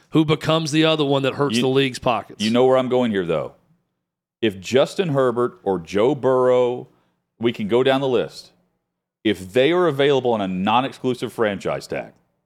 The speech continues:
Speaker 2: what's the phones like? What, what, for, for the agent? This
Speaker 1: Yeah.
Speaker 2: is where I think Lamar needs an agent,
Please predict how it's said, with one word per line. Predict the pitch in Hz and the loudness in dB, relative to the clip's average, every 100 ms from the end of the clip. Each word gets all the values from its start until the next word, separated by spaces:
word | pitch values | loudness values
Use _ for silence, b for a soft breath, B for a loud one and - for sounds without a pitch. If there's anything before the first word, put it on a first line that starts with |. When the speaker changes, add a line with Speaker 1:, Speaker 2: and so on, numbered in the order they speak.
| _ _ _ _ _ _ _ | _ _ _ _ _ _ _
Speaker 2:
what's | - 135 | -4 -2
the | 123 | -2
phones | - 123 107 92 | 0 0 0 -2
like? | 80 73 - | -2 -4 -2
What, | 117 120 | -2 0
what, | 127 - 117 | -6 -10 -2
for, | 156 143 | 0 2
for | - 127 | 2 2
the | 117 | 2
agent? | 113 90 | 2 2
This | 196 226 | 2 2
Speaker 1:
Yeah. | |
Speaker 2:
is | 202 | 2
where | 208 180 | 4 4
I | 160 | 2
think | 185 147 | -2 -2
Lamar | 127 143 147 | 0 2 0
needs | 123 139 127 | -2 -4 -2
an | 113 | -2
agent, | 107 87 71 | -2 -4 -10